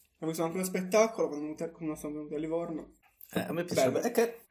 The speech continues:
Speaker 1: Bravi.
Speaker 2: io ho ascoltato un sacco la
Speaker 1: Aspetta,
Speaker 2: trasmissione.
Speaker 1: regalato dalla mia ragazza. Grazie, Laura.
Speaker 2: Grazie, Laura. Un applauso. Senza di lei poi questo podcast non potrebbe mai essere esistito.
Speaker 1: Esatto.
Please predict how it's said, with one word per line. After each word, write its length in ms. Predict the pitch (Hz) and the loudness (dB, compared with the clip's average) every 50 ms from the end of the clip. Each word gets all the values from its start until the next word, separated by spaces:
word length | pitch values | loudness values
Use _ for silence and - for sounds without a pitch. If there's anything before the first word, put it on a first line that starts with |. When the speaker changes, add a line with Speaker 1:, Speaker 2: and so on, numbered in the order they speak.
| _ _ _ | _ _ _
Speaker 1:
Bravi. 360 | - - 127 113 117 127 139 | -10 -6 -6 -6 -6 -2 2
Speaker 2:
io 100 | 165 175 | 4 4
ho 20 | |
ascoltato 440 | 147 - - - - - 117 - 107 | 4 4 0 -2 -2 -2 -6 -6 -8
un 80 | 107 95 | -6 -4
sacco 320 | - - 160 156 - - | 0 0 0 0 0 0
la 60 | 113 98 | 0 0
Speaker 1:
Aspetta, 200 | - 160 - - | 0 -2 -2 2
Speaker 2:
trasmissione. 320 | - 156 160 156 175 185 | 2 4 6 8 8 8
Speaker 1:
regalato 200 | 180 185 165 151 | 8 8 6 4
dalla 120 | 143 139 | 4 4
mia 80 | 139 135 | 0 -2
ragazza. 520 | 131 123 117 110 117 - - 160 165 - - - - | -2 -4 -4 -6 -8 -8 -8 -8 -8 -8 -12 -18 -12
Grazie, 360 | - 123 131 127 - - 139 117 | -4 -2 -2 -2 -2 -2 -2 -2
Laura. 360 | 110 110 113 123 143 170 190 - _ _ _ _ _ _ | -2 -4 -4 -6 -8 -10 -12 -16 _ _ _ _ _ _
Speaker 2:
Grazie, 360 | - 85 90 101 - - - 101 | -12 -10 -8 -6 -6 -4 4 4
Laura. 500 | 98 - 95 101 101 107 117 127 139 - - | 4 4 6 2 2 4 4 4 4 4 4
Un 60 | - | 2
applauso. 420 | 104 - - - 104 107 117 - | 2 0 0 0 2 2 2 4
Senza 360 | - 180 185 180 180 180 170 | 6 6 6 6 6 6 6
di 80 | 170 - | 6 8
lei 180 | 196 208 190 185 | 8 8 8 8
poi 200 | - 139 131 120 | 4 2 0 0
questo 260 | - - - - 117 | -2 -4 -6 -6 -2
podcast 500 | - - 127 120 - - 101 92 - - 92 | 2 2 2 2 2 -4 -8 -8 -8 -8 -8
non 120 | 92 92 | -10 -10
potrebbe 380 | 92 92 - - 92 92 92 92 | -10 -10 -10 -10 -6 -6 -4 -2
mai 340 | 110 120 117 104 98 95 | 0 0 0 0 0 -2
essere 300 | 92 92 92 - 98 90 | -2 -4 -4 -4 -6 -8
esistito. 300 | 92 90 101 - - 156 | -6 -4 -2 0 2 2
Speaker 1:
Esatto. 520 | 151 147 151 - 135 151 151 - 175 175 | 4 4 4 4 4 4 2 0 -6 -8